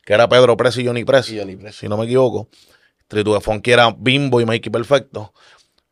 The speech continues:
Speaker 1: Ya el cassette se vendía en las tiendas. Era, era, era, tenían disquera. Algo, al-, una disquera que los vaqueara. ¿Qué te digo con eso?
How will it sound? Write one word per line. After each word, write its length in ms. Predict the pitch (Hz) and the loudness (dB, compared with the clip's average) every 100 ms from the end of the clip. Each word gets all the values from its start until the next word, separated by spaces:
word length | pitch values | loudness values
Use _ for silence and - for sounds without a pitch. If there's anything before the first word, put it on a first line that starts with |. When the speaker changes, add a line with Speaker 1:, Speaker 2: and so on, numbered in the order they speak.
| _ | _
Speaker 1:
Ya 300 | 107 123 135 | 0 4 4
el 80 | 147 | 4
cassette 240 | 143 131 139 | 2 -2 0
se 60 | |
vendía 200 | 135 107 | 0 0
en 40 | 123 | -2
las 140 | 123 | -2
tiendas. 380 | 127 139 104 90 | -6 -6 -10 -4
Era, 320 | 107 117 123 107 | 0 2 2 2
era, 260 | 117 120 120 | 2 2 2
era, 320 | 117 117 123 117 | 2 4 4 2
tenían 220 | 113 127 | -2 -2
disquera. 320 | 139 127 123 | -2 -2 -2
Algo, 260 | 101 98 95 | -4 -4 0
al-, 160 | 117 | 0
una 380 | 95 123 131 131 | 0 -6 0 2
disquera 260 | 147 165 156 | 4 4 4
que 60 | |
los 100 | 139 | 4
vaqueara. 400 | 113 113 123 107 - - - _ _ _ | 2 2 2 2 -6 -20 -20 _ _ _
¿Qué 160 | 120 | 2
te 80 | 123 | 4
digo 200 | 131 139 143 | 6 6 6
con 100 | 160 | 4
eso? 280 | 123 101 | 2 -2